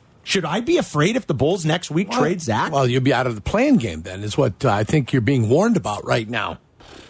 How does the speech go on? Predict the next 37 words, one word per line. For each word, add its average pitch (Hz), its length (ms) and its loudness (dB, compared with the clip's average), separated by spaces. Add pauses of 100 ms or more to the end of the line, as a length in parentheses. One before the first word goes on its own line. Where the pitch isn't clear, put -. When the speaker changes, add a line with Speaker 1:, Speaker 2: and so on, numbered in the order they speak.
(100)
Speaker 2:
by 147 140 0
the 131 180 0
N 156 140 4
B 139 140 2
A 135 120 2
pundits 139 720 0
Speaker 1:
Would 131 180 -2
you 214 140 2
guys, 277 340 2
Speaker 2:
for 170 60 0
the 202 60 0
Speaker 1:
like, 165 160 2
Speaker 2:
Chicago 135 460 0
Bulls. 151 300 4
Speaker 1:
would 156 220 0
you, 220 180 4
are 147 160 2
you 196 340 2 (260)
shaking 196 500 0
in 208 100 6
your 170 120 4
boots 160 340 2
as 143 120 4
Bulls 147 260 0
fans? 233 200 2
Like, 139 120 -2
God, 165 380 -2
if, 127 200 -2 (880)
if 135 140 -2
they 143 140 0
trade 208 280 -2
Zach, 185 300 0
what 160 120 2
are 175 40 4
we 175 80 2
gonna 156 180 2
do? 147 440 0